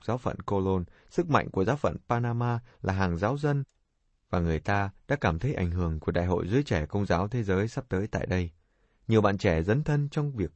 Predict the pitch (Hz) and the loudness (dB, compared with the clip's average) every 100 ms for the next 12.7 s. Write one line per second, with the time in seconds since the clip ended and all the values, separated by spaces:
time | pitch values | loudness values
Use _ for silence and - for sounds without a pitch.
0 | - 78 78 151 - 80 92 85 87 78 | -6 -4 -4 -4 -2 -2 0 0 0 0
1 | - _ _ - 143 127 92 78 - - | -4 _ _ -2 -2 0 -2 -2 -4 -2
2 | 98 - 139 - 110 117 - 98 90 90 | -2 0 -4 -2 -2 -2 -2 -2 0 0
3 | 92 143 - _ - 147 147 85 82 143 | -2 -4 -12 _ -4 -2 2 2 2 0
4 | 104 - 85 78 - 104 92 101 113 123 | 0 2 -2 -2 -2 -2 0 -2 -2 -4
5 | - 120 120 92 90 90 82 - _ _ | -4 -6 -4 -2 0 -2 -4 -10 _ _
6 | _ _ _ _ _ _ _ _ 95 82 | _ _ _ _ _ _ _ _ -2 -2
7 | 73 127 123 107 110 123 - 76 76 _ | 0 -2 0 0 2 0 0 -2 -2 _
8 | _ - 95 - 107 - 92 90 85 - | _ -4 -4 0 0 2 2 2 0 -4
9 | 175 107 90 80 71 123 113 - 82 - | -4 0 0 0 -2 0 0 0 -2 0
10 | 92 - 104 123 107 80 71 _ _ _ | -2 0 -2 0 2 0 -2 _ _ _
11 | 101 95 90 135 135 87 82 - 127 113 | -2 0 0 -2 0 0 -2 -4 -2 0
12 | 85 - _ 98 85 82 87 | 0 -4 _ -4 -2 -2 -4